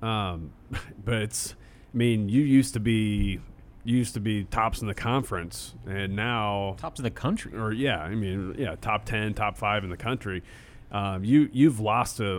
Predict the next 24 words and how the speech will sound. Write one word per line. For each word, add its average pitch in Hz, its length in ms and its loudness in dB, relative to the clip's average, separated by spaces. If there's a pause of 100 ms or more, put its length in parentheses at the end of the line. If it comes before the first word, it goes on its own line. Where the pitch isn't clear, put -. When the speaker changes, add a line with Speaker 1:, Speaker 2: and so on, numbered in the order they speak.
Speaker 1:
a 87 80 -2
lot 101 320 4
of 110 80 2
ground, 87 380 0 (140)
and, 95 560 -4
and 104 160 -2
it's 143 180 -2
all 147 220 6
an 131 60 4
arms 135 340 2
race 85 260 -4
right 90 140 -2
now. 85 180 -4
I 85 80 -4
mean, 95 220 -4
it, 110 140 -2 (420)
that, 117 360 0
and 95 340 -2 (260)
whether 120 200 4
you 110 120 4
believe 123 300 6
it 135 40 4
or 123 80 6
not 117 380 4